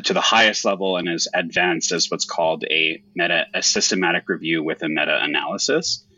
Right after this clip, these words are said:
And within all those, um, classifications of, of hierarchy, there's many different kinds of studies out there. Um, what we're seeing primarily in the covid, uh,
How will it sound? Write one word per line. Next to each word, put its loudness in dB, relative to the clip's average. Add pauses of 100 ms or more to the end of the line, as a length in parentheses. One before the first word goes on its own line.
(420)
And 0
within 4
all 2
those, 0
um, -2 (100)
classifications -2
of, -2 (320)
of -2
hierarchy, 0
there's 0 (180)
many 0
different -4
kinds -2
of 0
studies -2
out -6
there. -2 (560)
Um, 0
what 0
we're 2
seeing 4
primarily 2
in 0
the -2 (100)
covid, -2 (420)
uh, 0